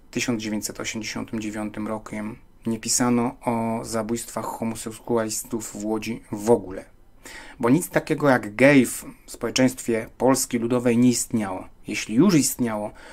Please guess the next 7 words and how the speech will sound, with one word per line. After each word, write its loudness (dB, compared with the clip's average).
to 0
wyłącznie 8
w -6
kręgach 2
artystów, 0
aktorów, -8
muzyków. -10